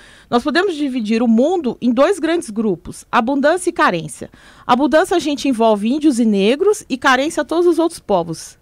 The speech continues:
A origem da civilização da abundância, lá no início, era muito tranquila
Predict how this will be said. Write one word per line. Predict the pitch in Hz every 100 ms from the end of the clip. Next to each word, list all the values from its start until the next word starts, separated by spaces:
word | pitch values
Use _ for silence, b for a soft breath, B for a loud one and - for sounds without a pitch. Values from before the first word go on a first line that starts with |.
| _ _ _ _
A | - 320 453
origem | 403 247 269 233 180
da | 180 262
civilização | 339 294 240 196 196
da | 185
abundância, | 175 180 185 277 302 - 185 - B B B
lá | 262 320 587
no | 359 240
início, | 214 220 349 415 - 175 B B B B
era | 277 339
muito | 339 349 415
tranquila | 381 480 - 359 311 247